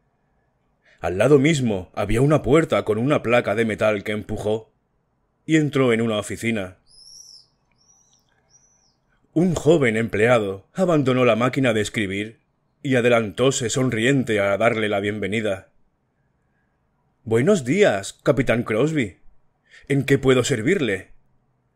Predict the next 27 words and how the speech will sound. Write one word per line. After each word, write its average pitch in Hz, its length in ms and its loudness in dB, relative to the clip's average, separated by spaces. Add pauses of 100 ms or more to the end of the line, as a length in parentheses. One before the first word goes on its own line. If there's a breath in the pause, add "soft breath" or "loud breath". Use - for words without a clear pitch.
(840)
"¿Está 143 440 2
el 123 140 2
señor 110 380 -4
Drake?" 107 480 -4 (1120)
"Bien, 117 600 -4 (300)
iré 110 200 0
a 95 80 0
verle." 110 460 -2 (1800 soft breath)
Atravesó 110 540 0
la 107 140 2
puerta, 107 540 0 (680)
subió 120 420 -2
varios 127 420 4
escalones, 110 760 -4 (760 soft breath)
y 131 120 -2
en 123 100 0
la 95 100 0
última 185 460 2
puerta 117 460 2
de 117 80 -2
un 135 100 -2
sucio 120 420 0
pasillo 110 500 -2
llamó 107 280 -2
con 110 160 -2
los 110 160 -4
nudillos. 107 600 -4